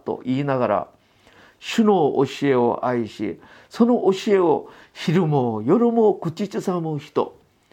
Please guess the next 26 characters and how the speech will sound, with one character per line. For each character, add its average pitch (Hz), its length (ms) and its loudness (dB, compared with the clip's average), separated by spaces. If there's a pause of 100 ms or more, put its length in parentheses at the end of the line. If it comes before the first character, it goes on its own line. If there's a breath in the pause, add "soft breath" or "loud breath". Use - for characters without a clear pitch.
(260 soft breath)
そ - 180 -2
の 147 120 0
人 131 240 -2
は 117 140 2
流 117 360 -4
れ 120 40 0
の 117 140 -4
ほ 127 160 -8
と 180 120 0
り 190 140 -2
に 185 100 -2
植 165 240 2
え 175 60 0
ら 160 120 0
れ 160 120 -2
た 151 180 -2
木、 143 320 -4 (800 soft breath)
時 160 280 -2
が 165 160 2
来 170 120 0
れ、 147 180 2
巡 139 400 0
り - 60 -6
来 160 80 -2
れ 139 140 0
ば 107 300 -2